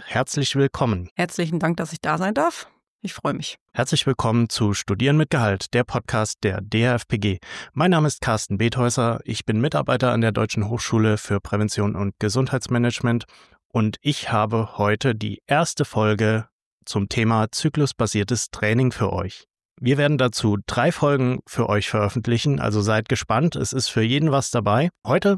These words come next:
Speaker 1: gehen wir darauf ein, wie dein Zyklus dein Training beeinflusst. Bei mir zu Gast ist Professor Doktor Daniela Klicks. Herzlich willkommen.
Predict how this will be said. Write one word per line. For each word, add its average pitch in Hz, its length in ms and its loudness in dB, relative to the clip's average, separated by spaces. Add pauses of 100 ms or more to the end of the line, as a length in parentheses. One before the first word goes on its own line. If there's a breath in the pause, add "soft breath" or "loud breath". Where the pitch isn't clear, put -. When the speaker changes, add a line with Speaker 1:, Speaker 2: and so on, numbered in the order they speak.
(120)
Speaker 1:
gehen 139 160 2
wir 127 100 2
darauf 120 260 2
ein, 120 380 0
wie 131 180 2
dein 165 240 2
Zyklus 131 600 0
dein 120 200 0
Training 110 320 2
beeinflusst. 95 680 -6 (260)
Bei 147 140 2
mir 190 120 6
zu - 140 0
Gast 123 340 -2
ist - 360 -4 (100)
Professor - 420 -2
Doktor 117 320 0
Daniela 104 440 0
Klicks. - 440 -6 (200)
Herzlich - 400 -2
willkommen. 110 320 -2